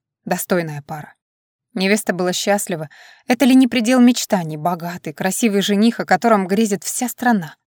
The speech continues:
Их союз был благословлен еще дедами. Они были предначертаны друг другу.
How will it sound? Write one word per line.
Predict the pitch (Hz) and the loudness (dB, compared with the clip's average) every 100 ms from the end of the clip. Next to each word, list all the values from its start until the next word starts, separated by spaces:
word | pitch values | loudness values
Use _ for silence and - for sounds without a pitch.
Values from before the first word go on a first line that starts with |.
| _ _ _ _ - | _ _ _ _ -6
Их | 214 | -2
союз | - 202 208 233 - | 2 2 4 -2 -4
был | 175 233 | 0 0
благословлен | 202 202 208 - 196 196 233 | 2 0 0 0 0 2 2
еще | 185 190 - 208 | 2 -2 -2 -4
дедами. | 185 170 208 190 147 _ _ _ _ _ _ _ | -4 -4 -4 -4 -10 _ _ _ _ _ _ _
Они | 220 226 226 | 4 8 8
были | 208 208 | 6 2
предначертаны | 208 214 214 226 - 208 - 185 180 160 | 2 2 4 2 2 2 2 -2 -2 -4
друг | 185 160 | -4 -4
другу. | 151 175 156 156 | -4 -4 -4 -8